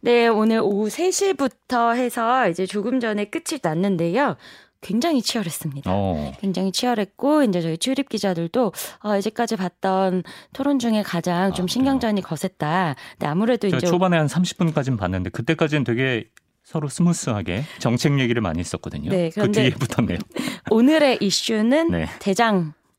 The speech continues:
Speaker 1: 대장동이었고요.
Speaker 2: 대장동.
Speaker 1: 예, 그리고 화천대유 관련이었습니다.
Speaker 2: 아.
Speaker 1: 아, 일단 <clears throat> 이낙연 전 대표는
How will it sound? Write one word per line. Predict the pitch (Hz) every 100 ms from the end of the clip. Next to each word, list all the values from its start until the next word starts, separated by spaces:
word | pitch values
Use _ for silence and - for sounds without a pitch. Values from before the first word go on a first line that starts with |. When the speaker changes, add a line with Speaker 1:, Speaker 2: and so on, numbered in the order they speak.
| _
Speaker 1:
대장동이었고요. | - 185 202 185 180 -
Speaker 2:
대장동. | 123 123 110 220 226
Speaker 1:
예, | 170 165
그리고 | 165
화천대유 | 170 240 330 277 233 180
관련이었습니다. | 170 165 170 160 156 - 165 160
Speaker 2:
아. | 185 180 180 175 - - -
Speaker 1:
아, | 226 226 226
일단 | 359 381 302 277 285 156 - -
<clears throat> | 220 214 147 -
이낙연 | 254 370 415 381 339
전 | 285 254
대표는 | 196 180 240 220 214 180 196 190